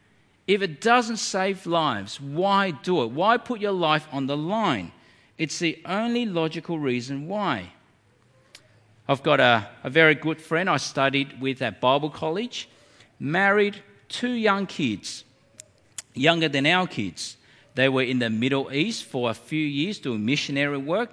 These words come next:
They returned to Australia, and now they've gone back to another country in the Middle East.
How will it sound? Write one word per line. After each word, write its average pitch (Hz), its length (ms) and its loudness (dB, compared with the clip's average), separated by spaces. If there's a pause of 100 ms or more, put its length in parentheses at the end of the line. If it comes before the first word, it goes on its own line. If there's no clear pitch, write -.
(300)
They 107 120 -2
returned 156 520 -2
to 160 120 -6
Australia, 160 540 -2 (260)
and 185 100 -2
now 240 140 2
they've 233 240 0
gone 185 200 2
back 170 200 2
to 180 120 -4
another 233 340 2
country 156 420 -4
in 160 80 -2
the 156 60 -2
Middle 151 340 -2
East. - 440 -6